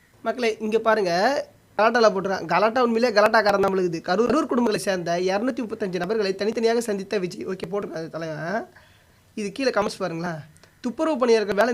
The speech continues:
நிறுத்தத்தின் போது எடுக்கப்பட்டது. கலாட்டா தன்னுடைய கலாட்டா வேலையை பார்க்குது. அந்த உலகத்திலேயே த்ரீ ஹண்ட்ரட் கிலோமீட்டர் தாண்டி வந்து ஆறுதல் வாங்கி போன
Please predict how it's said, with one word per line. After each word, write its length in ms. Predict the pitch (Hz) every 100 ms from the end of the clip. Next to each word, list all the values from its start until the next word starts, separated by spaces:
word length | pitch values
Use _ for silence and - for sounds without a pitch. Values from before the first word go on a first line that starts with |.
| 214
நிறுத்தத்தின் 440 | 202 208 196 190
போது 120 | 202 214
எடுக்கப்பட்டது. 520 | 208 214 185 180 160 165 _ _ _ _ _ _ _ _ _ 180
கலாட்டா 380 | 190 254 269 269 254
தன்னுடைய 240 | 220 220 185
கலாட்டா 320 | 208 240 254 254
வேலையை 180 | 226 220
பார்க்குது. 260 | 208 180 160 - - -
அந்த 140 | 185 175 170
உலகத்திலேயே 520 | 220 247 233 247 247 202 - -
த்ரீ 120 | 214
ஹண்ட்ரட் 240 | 202 190 185
கிலோமீட்டர் 380 | 214 208 208 190
தாண்டி 240 | 190 196 190
வந்து 280 | 190 180 170 190 240 - _ _ 170
ஆறுதல் 320 | 226 254 254 214
வாங்கி 240 | 214 220 214
போன 160 | 202